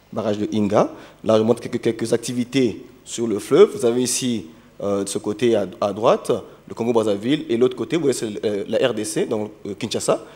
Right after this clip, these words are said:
À partir d'ici, on peut regarder cette ville directement et voir ce que se passe de l'autre côté. Alors, le barrage hydroélectrique, euh, au niveau du Congo-Brazzaville, celui que je montre ici, c'est,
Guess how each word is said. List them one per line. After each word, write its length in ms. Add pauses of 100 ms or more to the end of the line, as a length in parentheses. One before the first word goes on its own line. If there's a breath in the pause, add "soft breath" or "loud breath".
(180 loud breath)
À 60
partir 240
d'ici, 220
on 60
peut 100
regarder 300
cette 160
ville 240
directement 500
et 80
voir 160
ce 100
que 80
se 100
passe 160
de 80
l'autre 180
côté. 240 (2000 soft breath)
Alors, 140
le 60
barrage 280
hydroélectrique, 720
euh, 220 (420)
au 80
niveau 220
du 80
Congo-Brazzaville, 760 (200)
celui 200
que 100
je 80
montre 320
ici, 380
c'est, 540